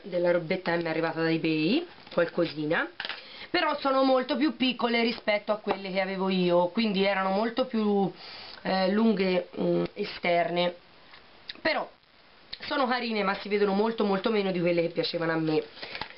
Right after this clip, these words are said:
Eh, infatti credo che non le ritroverò mai più quelle là, perché, mm, le presi per caso da eBay e vabbè. Allora,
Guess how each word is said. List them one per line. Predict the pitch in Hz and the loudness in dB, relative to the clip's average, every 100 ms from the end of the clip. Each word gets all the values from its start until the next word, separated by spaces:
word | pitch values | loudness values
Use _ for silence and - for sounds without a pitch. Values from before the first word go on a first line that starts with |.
| - - | -16 0
Eh, | 185 185 185 | 4 6 4
infatti | 233 - 208 196 | 2 2 0 0
credo | 190 208 202 | 0 0 0
che | 190 | 0
non | 185 175 | 2 2
le | 175 | 2
ritroverò | 180 185 190 185 | 0 2 4 4
mai | 185 208 | 4 -2
più | 180 156 | -4 -2
quelle | 156 151 | -2 4
là, | 151 147 | 4 4
perché, | 160 - 156 151 | -2 0 2 2
mm, | 143 139 - - - - - - - - - - - - - - - | 2 -2 -6 -12 -18 -18 -16 -16 -18 -20 -20 -20 -20 -20 -20 -20 -10
le | 196 | -6
presi | 196 208 175 | -2 0 0
per | 185 | -2
caso | 185 196 185 | 0 -2 -2
da | 190 | -4
eBay | 208 185 175 170 175 - | -2 0 2 2 -2 -10
e | 165 156 151 147 - - | -8 -6 -4 -6 -8 -6
vabbè. | 180 156 139 - - - - - - - - - - - - - | -4 -2 -6 -10 -16 -16 -12 -8 -10 -10 -12 -12 -12 -20 -20 -2
Allora, | 392 415 349 330 311 320 | 0 2 2 2 2 -2